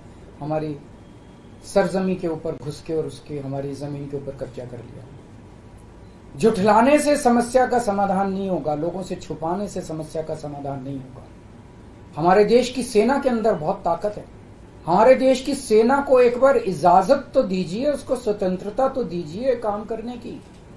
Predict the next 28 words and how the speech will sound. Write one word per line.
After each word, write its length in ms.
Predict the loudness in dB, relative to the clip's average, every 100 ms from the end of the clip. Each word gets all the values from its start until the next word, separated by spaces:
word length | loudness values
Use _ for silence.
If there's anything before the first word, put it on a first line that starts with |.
| -12
वो 100 | -6
देखिए 420 | -2 -2 -2 -4
आपको 520 | -4 -6 -14 -12 -12 -14 -20 -20 -14
जीत 160 | -12 -12 -12
के 100 | -12
लाती 300 | -12 -16 -18
है। 260 | -18 -20 -20 -20 -20 -20 -20 -10 -4
तो 80 |
हमारे 520 | -2 2 4 4 4 2
देश 480 | 2 2 2 0 -4
की 100 | -4
जितनी 440 | -2 -2 -2 -2
जमीन 380 | 0 0 -2 -4
पे 220 | 2 2
चाइना 500 | 2 0 0 -2 -4
ने 140 | -6 -6
कब्जा 320 | -6 -4 -4
किया 300 | -4 -6 -8
हुआ 180 | -6 -8
है, 120 | -14 -18 -20 -20 -20 -20 -16 -6
उस 200 | -6 -4
जमीन 380 | -4 -2 -4 -4
को 180 | -6
चाइना 420 | -6 -6 -6 -6 -8
के 140 | -10
कब्जे 360 | -10 -10 -10 -12
से 140 | -12
छुड़वाएंगे। 840 | -12 -10 -10 -10 -12 -14 -16 -18